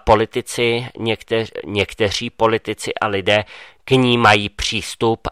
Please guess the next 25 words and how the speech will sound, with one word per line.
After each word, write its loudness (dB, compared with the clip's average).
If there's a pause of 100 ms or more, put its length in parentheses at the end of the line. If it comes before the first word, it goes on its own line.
(140)
a 6
to, -4
co -12
se -8
tam 0
dočítají -2 (160)
a 4
dovídají, -2 (100)
tak -4
je -2 (140)
něco -6
obludného 2 (100)
a 2
zvráceného. 4 (640)
Vážení 4
a 6
milí 2
posluchači, 0 (220)
eh, 4
čas -4
se -2
nám 4
pomalu, 4
eh, 0
nachýlil -2